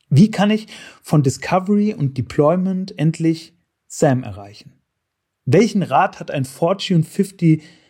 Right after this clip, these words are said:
welchen Rat ein Fortune fifty Lizenzmanager hat? Und wo gibt es den besten Döner der Stadt? Wie kann ich Datenquellen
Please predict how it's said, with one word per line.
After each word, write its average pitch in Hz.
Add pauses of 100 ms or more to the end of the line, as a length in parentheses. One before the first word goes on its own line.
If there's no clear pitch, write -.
(160)
welchen 190
Rat 143
ein 151
Fortune 170
fifty 156
Lizenzmanager 131
hat? - (580)
Und 107
wo 143
gibt 170
es -
den 123
besten 131
Döner 110
der 120
Stadt? - (840)
Wie 190 (340)
kann 160
ich -
Datenquellen 113